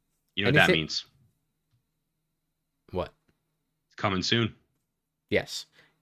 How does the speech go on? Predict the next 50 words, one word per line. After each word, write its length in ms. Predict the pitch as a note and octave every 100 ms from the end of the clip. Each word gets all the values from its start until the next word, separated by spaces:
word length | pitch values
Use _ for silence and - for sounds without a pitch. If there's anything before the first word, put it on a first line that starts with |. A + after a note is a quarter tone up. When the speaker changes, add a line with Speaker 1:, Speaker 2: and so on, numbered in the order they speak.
| -
Speaker 2:
You 160 | A#2+
have 120 | B2
anything 320 | B2 C3 C#3 B2+
to 80 |
add 220 | G#2 A2+ A2+
to 60 |
that 160 | A#2 A2
before 240 | G2 A2+
I 40 | G2
continue 320 | G2 - F#2+
with 100 | F2
this 180 | - -
next 160 | E2
part? 200 | - D#2 - _ _ _ _ _ _ _ _ C3
Speaker 1:
No, 220 | C#3 A#2
just 200 | A2+ A2+
that 140 | A#2
usually 340 | G#2+ A2 A#2 A#2+
when 140 | G#2+
a 40 |
game 220 | G2 G2+ G#2
gets 200 | G2 F#2+
rated 280 | F#2+ G2+
by 140 | - F#2
any, 500 | D2+ F#2 G2+ G2+ - _ _
um, 560 | F2+ E2+ E2 E2 D#2+ - _ _ _ _ _ -
game 200 | F#2 G2
rating 240 | G2 G2
administration 800 | G2 G2 G2 - G2+ - G2+ F#2 -
company, 500 | G#2+ G#2+ G#2+ A2+ -
it's 260 | F#2+ - -
probably 400 | - F2+ F2 E2
coming 340 | - F#2+ F2
soon, 460 | E2+ F#2 F#2+ A2+ A#2 - -
or 120 | G#2
it's 100 | -
gonna 120 | G2+
start 280 | - F#2+ -
getting 180 | F#2+ E2+
promoted 420 | F2+ E2+ F#2 G#2
very 200 | A2 A2+
soon, 340 | - C3+ C#3
and 100 | G2
they 60 | F2
don't 160 | F2
wanna 160 | F2 F2+
have 160 | E2+ D#2+
the 100 | D#2+
rating 280 | F2+ F2+
pending. 420 | D#2+ F#2+ G#2 B2+